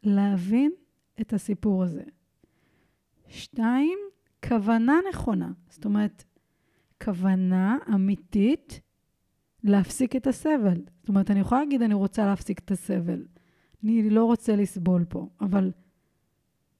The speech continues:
לנסות להתכוון להפסיק את הסבל. זה שתיים. דיבור נכון. זה ממש עשרת הדיברות פה,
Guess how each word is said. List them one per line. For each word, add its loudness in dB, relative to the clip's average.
לנסות -2
להתכוון 2
להפסיק 2
את -6
הסבל. 0
זה 2
שתיים. -2
דיבור 6
נכון. 0
זה 2
ממש 0
עשרת -2
הדיברות 0
פה, -8